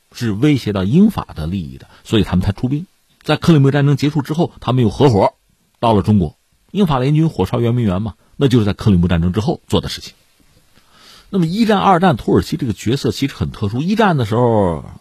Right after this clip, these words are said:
他站错队了，他跟德国站到一起去了，然后战败，奥斯曼土耳其也算是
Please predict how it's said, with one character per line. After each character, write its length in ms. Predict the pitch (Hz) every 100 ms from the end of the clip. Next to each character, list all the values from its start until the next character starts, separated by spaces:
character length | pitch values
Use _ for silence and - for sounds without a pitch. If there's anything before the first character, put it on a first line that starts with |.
| -
他 140 | 127
站 160 | - 113
错 120 | 98
队 120 | 95
了， 220 | 82 64 _ _
他 100 | -
跟 140 | 117 107
德 180 | 98 98
国 100 | 95
站 140 | 82
到 80 | 76
一 140 | 76
起 180 | 65 -
去 80 | -
了， 160 | 52 - -
然 140 | 82
后 40 | 90
战 200 | - 151
败， 160 | 95 - _ _ -
奥 100 | 117
斯 140 | 110
曼 120 | 98
土 140 | - 107
耳 80 |
其 140 | 85 92
也 40 |
算 200 | 76 92
是 160 | 82